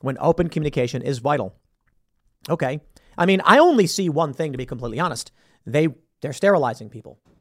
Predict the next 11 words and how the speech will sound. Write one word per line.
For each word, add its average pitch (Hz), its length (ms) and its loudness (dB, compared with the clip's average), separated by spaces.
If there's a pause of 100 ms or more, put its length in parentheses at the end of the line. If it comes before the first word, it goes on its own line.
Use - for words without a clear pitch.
(420)
They're 135 140 -6
sterilizing, 185 1000 2 (580)
castrating, 160 800 -2 (420)
and 147 420 -2
otherwise 160 420 2
aborting, 113 560 -4 (640)
outright 135 260 -4
just - 280 -10
eliminating 139 440 -6
their 110 100 -10
children. 123 440 -10